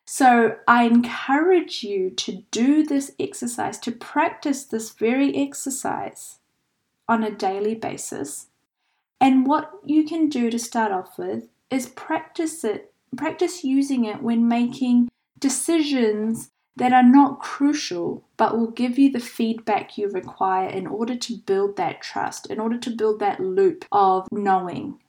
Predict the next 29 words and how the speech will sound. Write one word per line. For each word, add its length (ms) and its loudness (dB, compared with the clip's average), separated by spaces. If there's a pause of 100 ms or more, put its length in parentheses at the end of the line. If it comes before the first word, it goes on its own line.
in 120 -2
order 240 2
to 180 -6
build 420 2
that 220 -2
loop 320 0
of 160 -10
confidence, 800 -8 (360)
of 380 2
knowing 640 0
that 320 -4
the 160 -2
information 640 4
you 120 0
receive 520 -4
when 100 -6
you 100 -6
do 200 -4
this 240 -10
exercise 760 -6
is 220 -2
not 260 4
only 600 2 (420)
congruent 760 2
with 220 -8
you, 360 -6 (600)
but 200 4
highly 680 0
reliable. 1000 -4